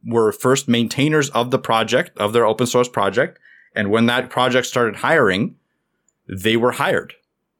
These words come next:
Because again, like, why wouldn't you? Like, it just makes the most sense. Like, a lot of times the open source maintainer won't want the job because they already have another job. That's fine. But if they do, then yeah, like, it's, it's a, you get, you get the person that's passionate right off the bat,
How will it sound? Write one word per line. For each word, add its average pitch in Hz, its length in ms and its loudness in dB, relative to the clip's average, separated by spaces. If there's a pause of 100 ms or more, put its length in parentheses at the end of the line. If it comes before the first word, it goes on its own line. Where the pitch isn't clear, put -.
(200)
Because 143 400 -2
again, 156 340 0
like, - 300 -2
why 135 380 0
wouldn't 208 520 0
you? 185 100 0
Like, 208 220 -2
it 117 100 -2
just 139 200 0
makes 143 200 0
the 143 100 2
most 139 260 2
sense. - 300 -2
Like, 131 260 -6
a 110 80 2
lot 110 180 2
of 127 80 0
times 120 300 -2
the 110 80 2
open 110 240 0
source 113 180 0
maintainer 107 380 0
won't 110 340 -2 (220)
want 101 260 -2
the 104 60 -2
job 98 340 0
because 113 240 -4
they 98 100 0
already 92 160 2
have 90 200 -2
another 95 240 2
job. 95 320 0
That's 101 160 -2
fine. - 480 -4 (340)
But 110 140 0
if 107 100 -2
they 107 120 2
do, 120 500 0
then 113 220 0
yeah, 240 300 0
like, 92 200 -6
it's, - 200 -6
it's 95 160 -4
a, 101 120 -2 (180)
you 101 140 -2
get, 101 240 -4 (380)
you 104 120 -10
get 123 200 -2
the 127 80 -2
person 135 340 0
that's 127 140 0
passionate 120 560 -4
right 110 200 0
off 131 160 -2
the - 80 0
bat, 120 360 -4